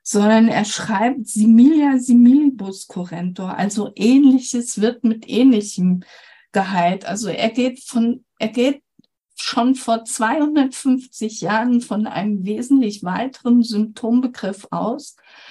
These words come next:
den, was ich, was ich dadurch für mich verstehe, weil er ja, äh, über einen ganzheitlichen Ansatz,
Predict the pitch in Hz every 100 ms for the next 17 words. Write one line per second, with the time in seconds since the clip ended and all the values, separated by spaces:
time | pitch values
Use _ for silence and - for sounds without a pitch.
0 | - - _ _ - 214 220 - 208 220
1 | - 220 - - 269 _ - 202 214 214
2 | 220 208 - 190 262 285 277 269 - -
3 | - _ _ _ _ _ _ - 233 226
4 | 294 - - - 190 - - - 190 202
5 | 226 247 349 339 - - _ - 185 196
6 | 196 233 285 277 214 220 220 214 214 247
7 | 262 269 - _ _ _ _ _ _ _
8 | _ _ _ 196 202 208 - - 247 247
9 | - 196 220 202 226 247 226 226 226 220
10 | 214 214 202 - 269 262 180 190 - -
11 | -